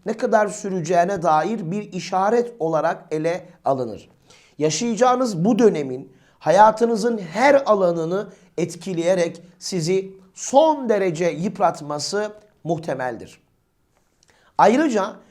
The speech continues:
bazı rüya tabircilerine göre rüyada kara yılan görmek size düşmanlık eden bir kimseyi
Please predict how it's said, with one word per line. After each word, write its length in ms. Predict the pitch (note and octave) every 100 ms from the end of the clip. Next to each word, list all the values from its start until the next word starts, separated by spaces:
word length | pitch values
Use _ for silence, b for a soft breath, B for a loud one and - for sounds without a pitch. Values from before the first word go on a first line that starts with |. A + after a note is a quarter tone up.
| b _
bazı 440 | G3 C#4 C#4+ B3+ G#3
rüya 340 | G3+ A#3 B3
tabircilerine 880 | G3 F#3+ E3 F3+ D#3+ F3 F3 E3+ G3
göre 460 | C#3 A2 C3+ F#3+ - b b -
rüyada 640 | F#3 A3 A3 G#3 A#3 A#3+ - _
kara 260 | - B3+ D4+
yılan 440 | A#3+ G#3 F#3+ E3
görmek 520 | C#3+ C3 C3 D#3 - b b
size 420 | - G3 A3+ G#3
düşmanlık 600 | E3 E3 G3 G#3+ A#3 D4
eden 400 | A#3 D#3+ D#3 D#3
bir 200 | F3 G#3
kimseyi 880 | D#3+ E3 D#3+ D#3+ C#3+ D#3+ A#3 B3 -